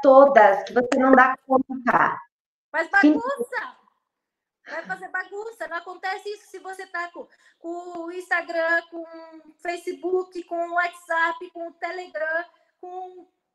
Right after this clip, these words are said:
Speaker 2: que mais que tem hoje, Vivi? TikTok, Snapchat, Twitter, e-mail. Tu não dá conta tudo ao mesmo tempo. Você vai ter que abrir um de cada vez.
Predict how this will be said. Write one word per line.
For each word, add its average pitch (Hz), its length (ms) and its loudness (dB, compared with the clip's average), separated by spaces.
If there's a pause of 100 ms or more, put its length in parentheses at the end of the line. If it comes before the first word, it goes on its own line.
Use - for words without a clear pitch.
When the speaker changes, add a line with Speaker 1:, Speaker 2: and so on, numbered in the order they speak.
(240)
Speaker 2:
que 370 80 -16
mais 403 240 -8
que 415 120 -10
tem 392 300 -18
hoje, 381 200 -8
Vivi? 294 300 -20
TikTok, 339 840 -4
Snapchat, 330 1040 -8
Twitter, 349 760 -8
e-mail. 330 680 -4
Tu 370 100 -16
não 440 200 -8
dá 359 160 0
conta 403 360 -10
tudo 330 200 -14
ao 269 80 -12
mesmo 254 280 -16
tempo. 226 260 -20
Você - 140 -20
vai 269 120 -8
ter - 80 -20
que 277 100 -6
abrir 277 260 -4
um 294 120 -8
de 466 60 -8
cada 554 300 -6
vez. 302 640 -14